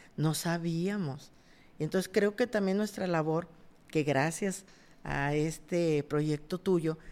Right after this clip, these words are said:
es darnos la oportunidad de que también conozca, este, que la ingeniería civil no es solamente construcción en sí,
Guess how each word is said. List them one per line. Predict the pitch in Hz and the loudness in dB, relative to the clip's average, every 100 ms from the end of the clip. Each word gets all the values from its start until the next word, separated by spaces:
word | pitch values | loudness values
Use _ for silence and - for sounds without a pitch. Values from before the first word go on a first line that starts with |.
| - - - - | -12 -14 -12 -2
es | 156 | 2
darnos | 196 220 220 | 4 4 2
la | 214 | 2
oportunidad | 185 170 - 165 165 165 165 | 2 -2 -2 -2 2 2 0
de | 175 | -2
que | 175 | -4
también | - 151 151 151 | -4 -4 -2 -4
conozca, | - 160 156 151 147 - 151 156 - - - - - - | -4 -2 -2 -4 -6 -8 -8 -8 -18 -20 -20 -20 -14 -2
este, | 151 147 - 160 | -2 -2 -4 -8
que | 147 156 | -2 -2
la | |
ingeniería | 151 165 160 165 175 | 0 0 4 4 4
civil | 208 196 185 | 2 0 2
no | 180 | 2
es | 170 | 0
solamente | 190 180 175 165 175 | 0 -2 -2 -2 -6
construcción | - 160 147 - - 160 - 185 190 | -4 -4 -4 -12 -6 -4 2 4 6
en | 220 | 4
sí, | 214 285 | 4 0